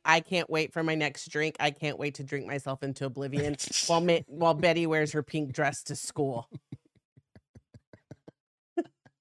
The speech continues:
Speaker 2: Uh, no, Betty, and Betty is actually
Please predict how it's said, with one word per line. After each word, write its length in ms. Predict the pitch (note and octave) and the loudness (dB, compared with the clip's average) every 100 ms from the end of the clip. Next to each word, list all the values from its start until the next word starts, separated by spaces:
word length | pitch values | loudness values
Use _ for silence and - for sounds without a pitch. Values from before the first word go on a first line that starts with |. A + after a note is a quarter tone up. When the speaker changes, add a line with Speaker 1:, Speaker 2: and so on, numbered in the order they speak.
| - - _ _ - - - _ _ _ _ _ - | -12 -12 _ _ -20 -20 -20 _ _ _ _ _ 0
Speaker 2:
Uh, 1120 | B3 A#3+ A3 G3+ F#3+ F3+ F3 E3 D#3 C#3+ C3 C#3+ | 6 10 10 10 8 10 10 8 6 6 4 2
no, 180 | E3 | 2
Betty, 340 | D3 D#3+ E3 F#3 | 4 6 6 4
and 180 | D3+ C3+ | 4 6
Betty 280 | D#3+ D#3+ | 6 8
is 200 | D3 B2 | 6 4
actually 520 | C#3 A#2+ - A#2+ A2 | 2 0 -2 -6 -6